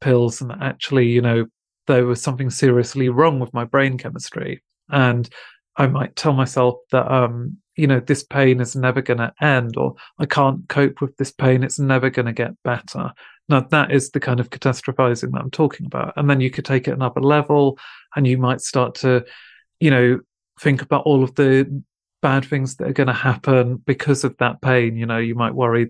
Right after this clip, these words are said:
that you're gonna, you know, miss all of your deadlines, or you might worry that you're gonna,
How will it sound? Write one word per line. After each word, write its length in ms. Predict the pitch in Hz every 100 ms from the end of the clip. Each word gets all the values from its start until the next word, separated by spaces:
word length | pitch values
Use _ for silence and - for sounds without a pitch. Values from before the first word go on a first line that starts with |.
| 123
that 240 | 120 - - - _ - - _ -
you're 120 | 139
gonna, 340 | 143 127 120 - _
you 80 | 143
know, 100 | 127
miss 360 | 127 131 127 143
all 140 | 123
of 140 | 120
your 100 | 127
deadlines, 720 | 123 135 131 127 117 123 - -
or 80 | 120
you 120 | 127
might 200 | 123 120
worry 300 | 127 120 120 120
that 200 | 123 139
you're 120 | 123
gonna, 400 | 123 120 120